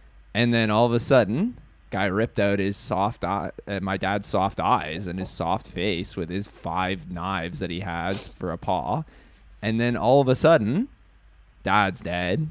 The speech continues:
I had to exact revenge on the bear by doing an actual tickle, and then <sighs> it became my life.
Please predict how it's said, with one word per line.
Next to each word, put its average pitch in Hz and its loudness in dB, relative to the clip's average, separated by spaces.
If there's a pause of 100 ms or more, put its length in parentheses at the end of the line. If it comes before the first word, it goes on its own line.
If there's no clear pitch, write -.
(320)
I 107 4
had 117 6
to 104 2
exact 98 0
revenge 98 0
on 92 4
the 92 -2
bear 92 2
by 85 -2 (180)
doing 95 0
an 82 -6
actual 90 0
tickle, 101 0 (760)
and 117 2
then 165 6 (1120)
<sighs> - -14 (680)
it 107 -2
became 135 0
my 127 4
life. 151 2